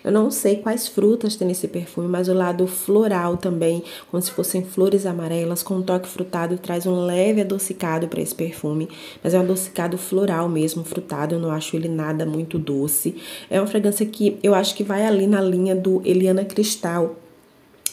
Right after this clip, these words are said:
da Jequiti, por exemplo, não são fragrâncias iguais, tá, gente? São fragrâncias que eu acho que seguem ali o caminho olfativo. Do Patrícia, é, do Rebeca Bravanel também.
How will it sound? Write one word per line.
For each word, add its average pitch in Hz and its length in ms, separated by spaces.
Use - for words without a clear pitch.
da 165 140
Jequiti, 175 500
por 185 140
exemplo, 170 280
não 180 220
são 208 240
fragrâncias 185 480
iguais, 151 340
tá, 170 140
gente? 156 260
São 185 120
fragrâncias 170 420
que - 80
eu 170 60
acho - 160
que 196 100
seguem 185 320
ali 180 100
o 180 60
caminho 180 280
olfativo. 151 600
Do 175 520
Patrícia, 202 880
é, 170 440
do 175 100
Rebeca 196 560
Bravanel 170 640
também. 160 640